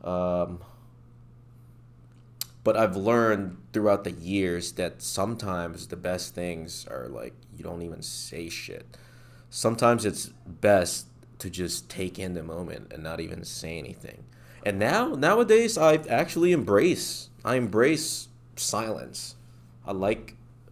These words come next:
I like being alone sometimes. It's kinda cool. Uh, self-reflecting, self-reflecting a lot is cool. I feel like in a,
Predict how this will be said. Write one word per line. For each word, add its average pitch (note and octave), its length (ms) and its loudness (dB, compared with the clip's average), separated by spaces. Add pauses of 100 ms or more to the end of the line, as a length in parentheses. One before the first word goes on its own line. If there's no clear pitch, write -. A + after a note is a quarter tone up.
(340)
I A#2 80 2
like F3 180 2
being G#2+ 180 0
alone F2 280 -2
sometimes. E2+ 600 -10
It's - 400 -12 (360)
kinda A2 220 -4
cool. F#2+ 340 -8 (800)
Uh, E2+ 300 -10 (440)
self-reflecting, A2+ 1200 0 (180)
self-reflecting G#2 800 4
a G#2+ 60 4
lot G#2 240 8
is G2+ 140 0
cool. A2+ 440 4
I G2+ 100 4
feel G2+ 220 0
like F#2 360 2 (1300)
in A2 360 2
a, F#2+ 200 0